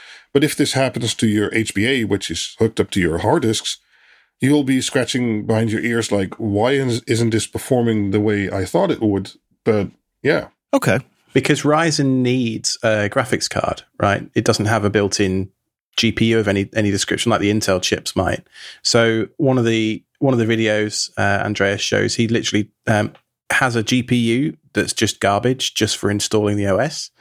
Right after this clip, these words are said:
Speaker 3: And then he pulls it out and he, and he shows the difference between his network card running at six gigasecond on a, a X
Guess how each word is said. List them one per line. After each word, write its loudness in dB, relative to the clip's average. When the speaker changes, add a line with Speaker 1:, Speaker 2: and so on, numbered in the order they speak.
Speaker 3:
And 2
then 2
he 0
pulls 0
it 0
out 0
and 0
he, -2
and 0
he 0
shows 0
the -8
difference -2
between -2
his 0
network 0
card 0
running 0
at -4
six -2
gigasecond -2
on 0
a, 0
a 0
X -2